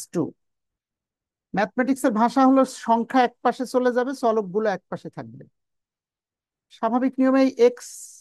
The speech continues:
ওয়াই, জেড, এ, বি, সি, ডি, ক, খ, গ, ঘ এগুলো চলক বা ভেরিয়েবল। এই প্লাস টু এ পাশে এসে মাইনাস হয়ে গেল, এখানে four x by four। আবার আড়াআড়ি গুণ করলে চারি চারি ষোলো সমান সমান এক্স, কাজে এক্স এর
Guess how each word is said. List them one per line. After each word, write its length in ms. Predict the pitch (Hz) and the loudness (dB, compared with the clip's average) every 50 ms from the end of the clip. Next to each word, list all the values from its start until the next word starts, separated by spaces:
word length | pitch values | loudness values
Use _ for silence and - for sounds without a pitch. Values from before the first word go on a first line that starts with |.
| _ _ _ _ _ _ 202 | _ _ _ _ _ _ -4
ওয়াই, 180 | 208 220 214 214 180 160 | -2 -2 -2 -4 -2 0
জেড, 180 | 214 220 226 220 - - 202 | 0 0 0 -2 -6 -10 -10
এ, 20 | 196 190 | -8 -8
বি, 60 | 208 202 185 - | -10 -12 -12 -10
সি, 100 | 214 214 185 | -10 -8 -6
ডি, 100 | 220 226 220 196 _ | -6 -6 -6 -6 _
ক, 20 | 196 190 185 - | -2 -2 0 0
খ, 20 | 214 202 185 185 | 0 0 2 2
গ, 20 | 185 185 175 | 0 2 2
ঘ 20 | 196 208 190 | 0 -2 -2
এগুলো 200 | 170 165 190 190 175 - | -4 -4 -6 -6 -4 -2
চলক 280 | 190 180 180 180 165 - _ _ _ _ _ _ _ _ _ _ _ - | 0 0 0 0 -2 -4 _ _ _ _ _ _ _ _ _ _ _ -6
বা 80 | 156 156 143 175 | -6 -4 -4 -4
ভেরিয়েবল। 480 | 196 190 175 160 143 135 123 123 123 - _ _ _ _ _ _ _ _ _ _ _ _ _ _ _ _ _ _ - | -4 -2 -2 -2 -4 -4 -6 -10 -14 -16 _ _ _ _ _ _ _ _ _ _ _ _ _ _ _ _ _ _ -4
এই 160 | 220 247 262 262 - | 0 0 0 2 4
প্লাস 220 | 254 254 254 247 - - - | 4 4 4 4 0 -6 -2
টু 60 | - 254 240 | 0 0 2
এ 20 | - 247 | 4 2
পাশে 160 | 233 - 254 240 | 2 2 0 0
এসে 120 | - 254 220 208 | 2 0 0 2
মাইনাস 280 | 208 208 208 214 202 - 233 | 0 0 0 -2 -4 -2 0
হয়ে 140 | 226 220 214 190 | 0 0 0 0
গেল, 120 | 190 196 233 285 - 262 | -2 -2 -2 -4 -4 -8
এখানে 200 | 190 - 208 202 185 - | -8 -8 -8 -10 -6 0
four 220 | 220 208 214 226 254 269 262 _ _ _ _ _ _ _ _ _ - 190 196 175 | 2 4 4 4 4 2 -4 _ _ _ _ _ _ _ _ _ -8 -6 -6 -6
x 20 | 165 165 170 160 180 | -8 -10 -2 2 2
by 120 | 175 175 170 175 - | 2 2 2 -2 -6
four। 200 | 170 151 127 - - _ _ _ _ _ _ _ _ _ _ _ _ _ _ _ _ _ _ _ _ _ - | -6 -6 -6 -6 -10 _ _ _ _ _ _ _ _ _ _ _ _ _ _ _ _ _ _ _ _ _ -4
আবার 220 | 185 214 254 262 254 240 | -2 0 2 2 2 2
আড়াআড়ি 260 | 240 247 247 247 254 214 | 4 4 2 2 0 -2
গুণ 120 | 226 240 240 233 | -2 -4 -2 -2
করলে 180 | 247 240 247 240 240 254 | -2 0 0 -2 0 0
চারি 180 | 226 220 226 - | 0 0 -2 -2
চারি 160 | 233 220 220 202 - - | -4 -4 -4 -6 -8 -2
ষোলো 220 | 226 233 233 240 240 233 - | -2 0 2 2 0 0 -2
সমান 220 | 226 202 196 196 185 - | -6 -8 -8 -8 -8 -8
সমান 200 | 196 185 180 175 170 | -6 -4 -4 -2 -4
এক্স, 180 | 143 135 - - - - _ _ _ _ _ _ _ _ _ _ _ _ | -6 -6 -10 -18 -20 -20 _ _ _ _ _ _ _ _ _ _ _ _
কাজে 180 | 214 214 208 262 240 226 | -4 -2 2 2 2 2
এক্স 160 | 240 - - 240 | 2 0 -2 -2
এর 60 | 226 | 0